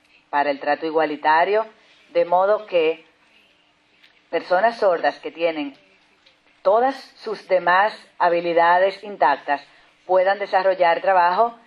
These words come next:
en, en los que están en la capacidad. Eh, habrán plazas que no puedan ocupar, de repente si tienen que recibir llamada en un call center, pues eso no sea posible,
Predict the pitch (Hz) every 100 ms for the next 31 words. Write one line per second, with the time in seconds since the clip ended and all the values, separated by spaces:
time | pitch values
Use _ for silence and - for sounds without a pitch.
0 | _ _ _ _ _ _ _ 185 185 185
1 | 185 175 180 175 175 180 196 196 185 185
2 | 185 185 220 339 - - _ _ _ -
3 | 185 185 180 180 175 170 - 180 180 185
4 | 190 220 233 - _ _ 220 233 208 170
5 | 175 - _ _ _ _ - 180 170 170
6 | 196 185 175 156 139 220 254 180 180 -
7 | 156 151 151 156 156 185 175 175 156 165
8 | 170 180 175 - 175 160 160 170 151 160
9 | 170 160 139 _ _ _ 165 151 156 165
10 | 170 160 156 151 160 160 143 - 190 196
11 | 160 147 135 - 143 135 - 156 175 160
12 | 151 160 143 139 - 269 170 175